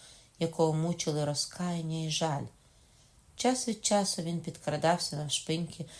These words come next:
до заповітної келії і з розчуленим обличчям, і з сльозинками в куточках очей прислухався до легкого, рівного дихання за дверима. Нечуйно цілував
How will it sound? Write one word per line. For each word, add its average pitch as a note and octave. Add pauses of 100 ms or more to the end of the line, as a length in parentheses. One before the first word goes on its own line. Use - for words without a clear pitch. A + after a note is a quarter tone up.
(260)
до D#3
заповітної D3
келії F#3 (520)
і G#3+
з G3+
розчуленим F#3+
обличчям, D3+ (440)
і G#3
з G#3
сльозинками G3
в F#3
куточках F3
очей G#3 (420)
прислухався F3+
до D3+
легкого, F#3+
рівного D#3+
дихання C#3
за C3
дверима. A#2+ (760)
Нечуйно C3+
цілував B2+